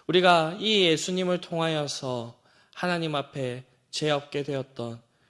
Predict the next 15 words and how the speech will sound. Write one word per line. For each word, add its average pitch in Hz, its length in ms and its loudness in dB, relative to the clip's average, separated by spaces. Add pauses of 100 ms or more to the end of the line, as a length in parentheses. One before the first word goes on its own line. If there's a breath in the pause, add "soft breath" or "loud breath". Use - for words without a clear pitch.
그런 151 320 0
그리스도인이 160 720 0
되었기 143 340 -2
때문에 135 460 -6 (420)
이제 143 240 2
우리가 156 360 2
이 202 200 0
세상을 180 500 -2
향하여서 147 880 -4 (480 soft breath)
예수님께서 165 540 -2
우리에게 151 320 0
주어주신 135 500 -4
이 143 160 -6
제사장의 139 580 -6
직무를 131 680 -6